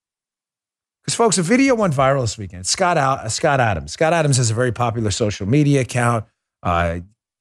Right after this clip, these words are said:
comments on political issues a lot. Well, Scott Adams, uh, who, uh, I, I guess in the past had spoken out about the vaccine and now has had a change of heart, put out this video about the vaccine this weekend.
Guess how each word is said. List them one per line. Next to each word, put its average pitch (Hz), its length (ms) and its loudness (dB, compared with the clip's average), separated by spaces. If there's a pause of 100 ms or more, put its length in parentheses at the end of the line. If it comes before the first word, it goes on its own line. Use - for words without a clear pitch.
comments 123 380 2
on 107 120 0
political 113 440 0
issues 113 340 0
a 113 60 0
lot. 107 360 0 (1500)
Well, 147 80 0
Scott 233 320 2
Adams, 131 520 0
uh, 110 320 -4
who, 113 200 0 (400)
uh, - 80 -12 (260)
I, 107 220 -2
I 113 120 0
guess 190 280 2
in 156 80 4
the 123 80 4
past 123 380 0
had 92 260 -2 (560)
spoken 123 420 0
out 127 140 2
about 113 220 2
the 107 60 -4
vaccine 120 640 2
and 110 80 4
now 120 160 2
has 110 100 2
had 113 140 2
a 101 40 -4
change 110 320 0
of 90 100 -2
heart, 107 300 -2
put 147 140 0
out 185 160 0
this 147 160 0
video 160 360 2
about 98 220 0
the 107 60 -4
vaccine 101 440 2
this 98 200 -2
weekend. 101 440 -2